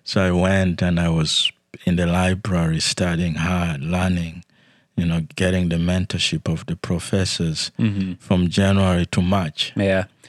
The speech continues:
Speaker 2: What did you, what did you study? Was there, were you, like, free? Did they give you certain things that you had to learn?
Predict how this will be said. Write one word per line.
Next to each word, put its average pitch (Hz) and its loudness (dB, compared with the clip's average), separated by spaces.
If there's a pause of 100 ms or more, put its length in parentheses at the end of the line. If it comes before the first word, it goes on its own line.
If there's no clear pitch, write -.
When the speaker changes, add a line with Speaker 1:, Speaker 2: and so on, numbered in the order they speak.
(120)
Speaker 2:
What 117 4
did 113 2
you, 110 4
what 113 4
did 104 2
you 104 0
study? 110 2
Was 95 0
there, 98 2
were 98 0
you, 101 2
like, 92 0
free? 107 2
Did 110 -2
they 101 2
give 101 0
you 98 0
certain 104 -2
things 107 2
that 92 -4
you 92 -2
had 104 0
to 120 2
learn? 131 4